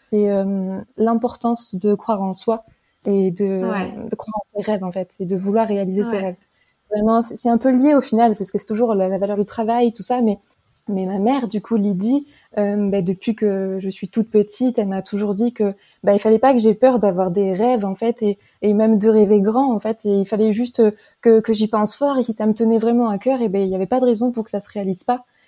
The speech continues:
Speaker 1: Et ça, euh, c-, aujourd'hui, je me rends compte à quel point c'est grand, en fait, euh, tout ce qu'elle m'a dit.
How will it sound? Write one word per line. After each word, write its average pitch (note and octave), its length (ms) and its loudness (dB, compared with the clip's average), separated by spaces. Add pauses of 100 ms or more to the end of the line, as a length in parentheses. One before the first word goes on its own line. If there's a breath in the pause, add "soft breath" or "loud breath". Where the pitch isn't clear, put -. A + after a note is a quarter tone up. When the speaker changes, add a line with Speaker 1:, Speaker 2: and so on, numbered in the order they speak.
(120)
Speaker 1:
Et G3 120 0
ça, A#3+ 320 4
euh, F#3+ 340 0
c-, - 200 -12
aujourd'hui, A3 340 2
je C#4 80 4
me A#3+ 60 4
rends G3 160 0
compte C4 180 0
à A#3+ 60 2
quel G3 160 -2
point B3 120 2
c'est A#3 160 -2
grand, A#3 320 0
en F#3+ 80 -6
fait, G#3 220 -6
euh, G3 120 0
tout G#3+ 120 -10
ce - 80 -10
qu'elle G3 140 -4
m'a G3 120 0
dit. A3+ 240 -2